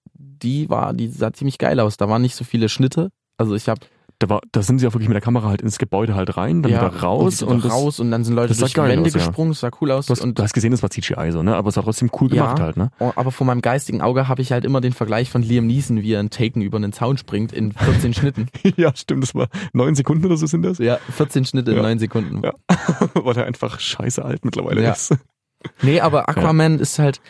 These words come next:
Speaker 1: ist halt Black Panther unter Wasser, ne?
Speaker 2: Mhm.
Speaker 1: Bloß halt umgekehrt.
Speaker 2: Ja, so ungefähr. Ja. Ich bin
Speaker 1: Mhm.
Speaker 2: trotzdem gespannt. Ich
Speaker 1: Kannst du
Speaker 2: hab
Speaker 1: dir
Speaker 2: Bock drauf.
Speaker 1: Aquaman, k-, kannst du dir das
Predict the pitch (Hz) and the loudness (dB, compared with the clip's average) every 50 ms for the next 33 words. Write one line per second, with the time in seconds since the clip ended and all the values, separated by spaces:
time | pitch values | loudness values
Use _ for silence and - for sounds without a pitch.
0 | _ _ _ - 120 113 - 127 123 123 - 120 123 - - 131 123 135 131 - | _ _ _ -2 0 2 2 2 0 2 2 0 0 2 0 0 2 2 2 2
1 | - 123 120 113 110 123 139 127 101 92 95 117 123 - _ - 90 85 85 92 | 2 0 0 0 0 0 0 -2 -2 -2 -4 -4 -6 -4 _ 0 0 0 0 0
2 | 104 113 113 - 117 107 - - 127 127 120 107 110 107 95 - - - 98 95 | 0 0 0 0 -2 -2 0 0 2 2 2 0 0 -2 -4 -4 -2 0 0 0
3 | 95 101 98 92 - 98 82 87 - _ _ _ _ _ _ _ _ _ - 78 | 2 0 -2 0 0 -2 -2 -4 -6 _ _ _ _ _ _ _ _ _ -6 -6
4 | - - _ _ _ _ _ _ _ _ _ _ _ _ _ _ - - - - | -6 -8 _ _ _ _ _ _ _ _ _ _ _ _ _ _ -4 -4 -4 -4
5 | - _ 113 - - 110 113 107 - - 92 87 - - 80 80 73 - 113 - | -4 _ 0 0 0 2 0 -2 0 0 -2 0 0 0 -2 0 0 0 0 0
6 | 151 147 156 143 - 147 - 160 156 156 151 151 143 - - - 120 113 - - | 2 2 2 2 0 0 0 2 2 4 4 2 0 -2 -2 -2 -2 -2 -2 -2
7 | - 127 127 - 131 131 123 127 123 - - - | -2 -2 0 0 0 0 0 0 -2 -2 -6 -14